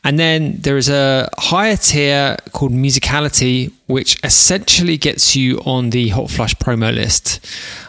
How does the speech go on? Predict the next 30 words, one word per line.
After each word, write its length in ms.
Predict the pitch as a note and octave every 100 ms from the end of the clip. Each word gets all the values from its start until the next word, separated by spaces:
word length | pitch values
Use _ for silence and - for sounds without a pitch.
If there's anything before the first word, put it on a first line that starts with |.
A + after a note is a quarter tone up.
| -
When 100 | B2
I 40 |
say 160 | A#2+ A#2
Hot 160 | C3
Flush, 260 | - A2+ -
I 60 | A2+
mean 140 | A2+
Hot 140 | A#2
Flush 260 | - B2 G#2+
plus 240 | - A#2
all 240 | - C3+ A#2+
our 180 | A#2 A2
affiliated 580 | - B2 A2+ A2 A#2
labels 420 | A#2 A2 A2+ A2+ -
too. 400 | - D#3+ A#2+ A2+
So 440 | - B2 A#2 B2+ -
all 220 | E3 D#3
the 80 | C#3+
music 680 | C3 B2+ A#2 B2 - - - - - - - D#3
in 160 | D#3
advance 480 | D3 A#2 B2+ B2+ -
of 160 | A2+ B2
release 320 | A2+ A2 -
date 440 | A#2 A2 A#2+ - -
in 140 | B2+
high 260 | A2 A#2+ A2+
quality 480 | - - A2+ - A#2+
download 460 | A2+ G#2+ G#2+ G#2
formats. 1120 | G2+ - C3+ A#2 A2+ A2 - - - - - - - - - - -
So 800 | - - A#2+ A#2 A#2 A#2 A#2